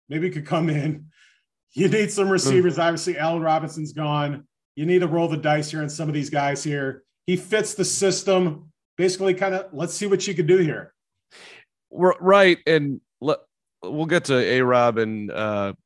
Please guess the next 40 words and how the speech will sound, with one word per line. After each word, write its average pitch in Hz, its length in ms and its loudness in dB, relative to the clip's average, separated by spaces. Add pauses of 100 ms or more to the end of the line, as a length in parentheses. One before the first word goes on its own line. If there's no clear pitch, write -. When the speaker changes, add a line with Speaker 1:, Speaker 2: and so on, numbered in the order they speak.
(160)
Speaker 2:
and 107 180 -6
Khalil 110 220 0
Mack 107 240 2
in 104 60 -2
a 104 60 -2
second 107 360 0
here, 104 180 2
just 101 220 -4
to 107 60 0
have 104 140 2
a 104 40 -2
moment 107 480 -2
of 101 100 -10
lost 107 340 -4
Bears, 110 240 -4
including 110 340 -6
Pat 110 240 -4
O'Donnell, 107 460 -6
which 104 160 -10
I'm 107 120 -4
gonna, 107 280 -4
I - 80 -6
might 113 220 -4 (180)
actually 107 300 -8
get 110 120 -2
emotional 110 360 -2
on 107 100 -6
Pat 107 160 -2
O'Donnell. 107 280 -4
The 107 80 -8
dude 110 180 -2
was 110 220 -6
nails. 113 480 0 (420)
Uh, 135 220 4
but 175 260 2 (220)
there, 185 160 4 (1200)
I 175 120 8
like 202 360 8
on 285 180 8
one, 269 300 6